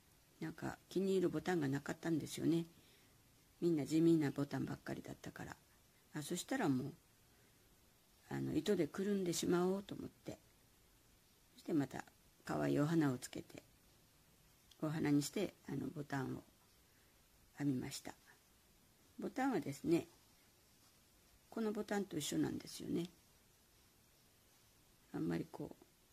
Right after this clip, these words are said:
う、ね、まあ、これだけでもいいんでしょうけど、可愛く仕上げたかっ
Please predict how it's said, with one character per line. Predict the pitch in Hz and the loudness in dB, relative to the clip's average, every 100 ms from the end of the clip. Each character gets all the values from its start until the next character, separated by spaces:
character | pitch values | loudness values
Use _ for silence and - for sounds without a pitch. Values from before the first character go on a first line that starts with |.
| _ _ _ _ _ - | _ _ _ _ _ -8
う、 | |
ね、 | 165 - - - - - - - - - - - | -4 -4 -8 -20 -20 -20 -20 -20 -20 -20 -12 -6
ま | 147 | -4
あ、 | |
こ | 147 175 | -2 0
れ | 175 170 - | 2 2 -2
だ | - | -4
け | 165 | -4
で | 170 | 0
も | 151 151 | 0 4
い | |
い | 170 | 6
ん | 160 | 6
で | 147 | 2
し | - | -4
ょ | |
う | - | -8
け | - | -10
ど、 | - - - - - - - - - - - | -12 -14 -20 -20 -20 -20 -20 -20 -20 -20 -8
可 | 180 | -2
愛 | 185 180 | 0 0
く | - | -2
仕 | - 165 | -4 -2
上 | |
げ | 156 | -4
た | 143 | -6
か | - | -8
っ | 139 | -12